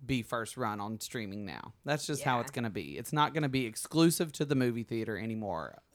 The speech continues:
Speaker 1: as a
Speaker 2: Unless
Speaker 1: general
Speaker 2: there are
Speaker 1: rule.
Speaker 2: legal battles being fought.
Speaker 1: Right, but, uh, but you know what I mean? Like, there's always gonna be access to movies
Speaker 2: Yeah.
Speaker 1: in a brand new way, in a more intimate way, and it's very intimate, that type of thing.
Speaker 2: And we still wanna go to the movies, like, to the actual theater a lot. Flo,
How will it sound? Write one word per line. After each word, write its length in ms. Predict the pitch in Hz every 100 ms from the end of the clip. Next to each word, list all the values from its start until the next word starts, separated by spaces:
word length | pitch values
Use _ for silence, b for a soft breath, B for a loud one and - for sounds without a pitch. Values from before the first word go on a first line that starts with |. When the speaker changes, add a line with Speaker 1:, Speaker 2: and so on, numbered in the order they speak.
| _
Speaker 1:
as 180 | 127 131
a 80 | 120
Speaker 2:
Unless 100 | 117
Speaker 1:
general 300 | 123 127 165
Speaker 2:
there 100 | 160
are 80 | 160
Speaker 1:
rule. 80 | 165
Speaker 2:
legal 360 | 175 165 147
battles 500 | 139 139 135 131 131
being 420 | 156 139 123 127 151
fought. 140 | 170
Speaker 1:
Right, 440 | 190 147 113 156
but, 120 | 185 190
uh, 80 | 185
but 120 | 208
you 80 | 233
know 80 | 226
what 80 |
I 40 | 208
mean? 220 | 208 196
Like, 180 | 165 151
there's 200 | 165 -
always 260 | 160 190
gonna 160 | 170 160
be 140 | 139
access 440 | 131 135 - 131 -
to 120 | 123
movies 460 | 113 113 113 139 160
Speaker 2:
Yeah. 160 | - B B
Speaker 1:
in 140 | 165 160
a 60 |
brand 300 | 131 131 127
new 140 | 120 117
way, 160 | 117
in 60 | 117
a 40 | 113
more 160 | 113
intimate 360 | 131 110 120 80
way, 280 | 131 123 98
and 100 | 151
it's 160 | 180
very 260 | 302 359 254
intimate, 440 | 247 185 135 101 - 139
that 320 | 135 120 -
type 260 | - 127 117
of 100 | 110
thing. 400 | - 110 69 107
Speaker 2:
And 140 | - 277
we 100 | 320
still 320 | - 254 269
wanna 360 | 220 175 180 165
go 160 | 160
to 60 | 151
the 80 | 139
movies, 760 | 143 147 147 143 139 135 143
like, 200 | 147 143 -
to 100 | -
the 80 |
actual 320 | 135 143 - 143
theater 720 | - 139 127 127 131 135 139
a 60 | 143
lot. 420 | 139 131 131 -
Flo, 560 | - 156 160 160 151